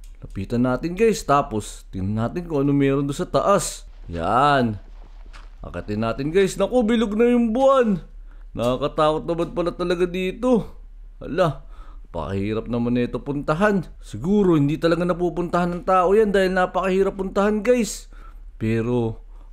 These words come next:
grabe naman. Cross na cross yung itsura niya at nakatutok pa sa buwan. Hala, oh no. Teka, uy, may cave dito. Ano kaya to? Tara, lapitan natin.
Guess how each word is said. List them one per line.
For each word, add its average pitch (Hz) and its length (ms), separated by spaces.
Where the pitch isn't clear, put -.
grabe 123 480
naman. 196 460
Cross 165 320
na 180 140
cross 185 280
yung 196 100
itsura 196 360
niya 180 160
at - 80
nakatutok 196 560
pa 226 100
sa 214 160
buwan. 196 480
Hala, 180 640
oh 151 300
no. 214 580
Teka, 87 640
uy, 180 160
may 151 180
cave 147 320
dito. 175 720
Ano 262 180
kaya 226 380
to? 139 260
Tara, 127 180
lapitan 135 540
natin. 147 460